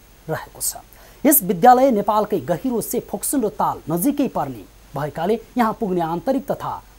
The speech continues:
बाह्य पर्यटकहरू समेत यहाँको वेशभूषा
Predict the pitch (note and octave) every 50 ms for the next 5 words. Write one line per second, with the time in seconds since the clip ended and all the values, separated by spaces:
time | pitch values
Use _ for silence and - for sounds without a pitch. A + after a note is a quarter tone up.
0 | - F3 G3+ G3 G3 - - C4+ C4+ A#3+ - - G#3+ G3 G3+ G3 C#4+ C#4 - -
1 | - D#3+ D3+ C3+ A#2+ - - - B3 B3 B3+ C#4+ D4+ - - - - - - -
2 | - G3+ F#3 G#3 - - D3 G#2+ A2 B2+ C#3 - - - F#3+ - - C#4 D4 F4